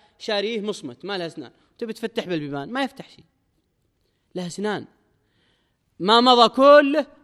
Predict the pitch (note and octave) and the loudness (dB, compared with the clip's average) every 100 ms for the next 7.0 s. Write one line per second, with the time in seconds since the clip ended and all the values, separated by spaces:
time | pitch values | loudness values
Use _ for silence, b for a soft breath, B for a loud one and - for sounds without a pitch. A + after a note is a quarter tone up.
0 | G#3+ A3+ A3+ A3+ B3+ B3 _ D3 F#3 A#3 | -6 -2 -2 -4 -8 -12 _ -8 -2 0
1 | A#3+ A#3 A3+ C4 D4 - _ _ _ _ | 0 0 0 0 -2 -6 _ _ _ _
2 | _ _ _ E3+ D#3+ C#3 A#2 B2 _ _ | _ _ _ -10 -8 -10 -14 -20 _ _
3 | _ _ _ _ _ _ _ _ _ _ | _ _ _ _ _ _ _ _ _ _
4 | _ _ - E3+ - A#3 G#3+ - - _ | _ _ -16 -16 -8 -4 -4 -6 -20 _
5 | _ F3+ E3+ F#3+ F#3+ F#3 F#3 F#3 F#3 E3 | _ -8 -4 -2 -4 -6 -6 -4 -4 -2
6 | F#3 F#3 A#3 A#3 - D#3+ F#3 F#3 A3 | -2 -2 -4 -12 -10 -6 -4 -4 -6